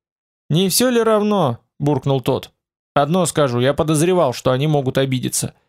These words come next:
Настолько сильно обидеться, что наймут профессионалов.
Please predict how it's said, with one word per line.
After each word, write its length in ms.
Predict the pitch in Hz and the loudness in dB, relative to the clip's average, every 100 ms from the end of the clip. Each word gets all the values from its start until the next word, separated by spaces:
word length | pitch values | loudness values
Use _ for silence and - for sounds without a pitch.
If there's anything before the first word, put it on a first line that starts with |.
| _ _ _ | _ _ _
Настолько 400 | 139 135 196 - | -2 0 0 0
сильно 340 | - 262 226 190 | 0 2 2 0
обидеться, 440 | 160 139 123 123 | 0 -2 -2 -2
что 140 | - | -2
наймут 340 | 139 160 202 - | 0 0 0 -2
профессионалов. 840 | 156 170 147 160 131 117 123 | -4 -2 0 0 2 0 -2